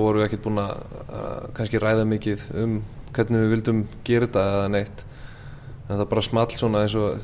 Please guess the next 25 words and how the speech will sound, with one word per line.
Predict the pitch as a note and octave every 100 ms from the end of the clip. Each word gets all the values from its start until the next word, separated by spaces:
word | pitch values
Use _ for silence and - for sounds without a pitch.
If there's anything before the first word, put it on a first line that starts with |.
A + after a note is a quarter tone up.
| -
þið | A2+ A2
voru | A2
að | G#2+
segja | A#2+ G#2+ G2
í | G#2 A2+
byrjun | A2+ G#2+ G2 G2
og, | - - - - - - - - -
og | G#2+
svo | A2+
er | A2+ A#2+
það | A#2
bara | A#2+ A#2
þessi, | A2 A#2 A2 - - - - - - - - - -
þessi | A2+ - A2+
áframhaldandi | G#2+ A#2 - A#2+ A2 G#2 G#2 B2 A#2+ A2+ A2
vinna | B2+ A#2+ G#2+
að |
mínu | A2+ B2 G#2+
mati, | G2
þú | G2 F#2+
veist, | -
að | G2+
við, | G#2 G2 - - - - - - - - -
við | A2+ A2
ræðum | A2+ A#2+ A2+